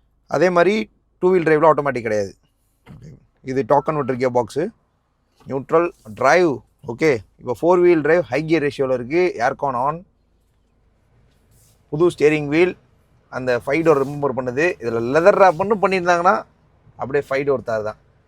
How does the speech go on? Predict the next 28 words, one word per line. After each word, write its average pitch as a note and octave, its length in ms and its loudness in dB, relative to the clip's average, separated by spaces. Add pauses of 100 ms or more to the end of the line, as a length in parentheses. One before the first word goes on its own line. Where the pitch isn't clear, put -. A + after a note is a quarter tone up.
(340)
And B2+ 180 -2
உங்களுக்கு B2 300 -6
பவர் C#3+ 180 2
விண்டோஸ் B2+ 340 -4 (680)
ரொம்ப C#3+ 140 -2 (100)
கன்வீனியன்ட்டான C#3 600 -2
பொசிஷனுக்கு C3 360 -8
போயிடுச்சு. B2+ 260 0 (360)
இப்போ - 160 -14
என்னோட A#2 240 -2
ஃபோன்ல C#3+ 220 -2 (100)
சார்ஜ் C3 260 0
இல்ல, C3 120 0 (460)
வயர்லெஸ் C3 340 -2
சார்ஜிங்ல A#2 360 -6
சார்ஜ் A#2 220 -4
போட்டுக்கலாம். G2+ 360 -8 (140)
ஓ, A2 60 0 (480)
so - 120 -2
இதுதான் G3 240 6
இந்த D#3+ 140 2
ஒரு D3 180 2
சில C#3 120 0 (260)
அத்தியாவசியமான B2+ 760 -2
ஃபீச்சர்ஸ் A#2 360 -10
எல்லாமே A2 260 -8
லோட் G#2+ 140 -10
பண்ணியிருக்காங்க. A#2 400 -8